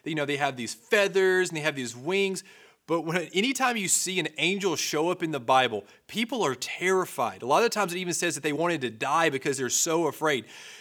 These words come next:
So Zechariah has this moment where he's terrified, he's afraid, and he's, and he, and his response to Gabriel is fear. But he says this in Luke one thirteen. But the angel said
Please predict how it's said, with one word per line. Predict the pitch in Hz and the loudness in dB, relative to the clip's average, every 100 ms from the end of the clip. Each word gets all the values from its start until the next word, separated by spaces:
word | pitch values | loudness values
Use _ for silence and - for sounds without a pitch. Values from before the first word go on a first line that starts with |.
| - | -12
So | - | -6
Zechariah | 156 180 226 214 202 175 | 0 2 2 4 4 4
has | 160 196 202 | 4 2 2
this | 180 180 | -4 2
moment | 196 190 | 2 4
where | 160 | 2
he's | 143 127 | 0 -2
terrified, | - 180 208 214 196 160 | -6 -2 4 4 4 0
he's | 147 131 | 0 -4
afraid, | 127 160 190 196 143 - _ - - - - | -8 -2 2 2 0 -10 _ -20 -20 -20 -10
and | 160 | -4
he's, | 170 143 | -4 -4
and | - 147 | -8 -8
he, | 143 143 | -8 -8
and | 143 | -6
his | 135 | -6
response | 135 131 - - 180 - | -4 -4 -2 4 4 4
to | 156 | 0
Gabriel | 156 160 147 | 0 2 2
is | 120 - | 0 -4
fear. | 185 160 107 - _ _ _ _ _ - - - | -4 -4 -4 -8 _ _ _ _ _ -20 -20 -6
But | 147 | -4
he | |
says | 143 175 196 | 0 4 4
this | 196 190 | 4 2
in | 151 131 | 0 -2
Luke | 147 147 | -2 -4
one | 135 139 156 | -6 -4 -2
thirteen. | 156 143 - 107 95 _ _ _ | -2 -2 -4 -10 -12 _ _ _
But | 139 | -10
the | 165 | -4
angel | 160 196 196 | 0 2 2
said | - 107 | 0 -6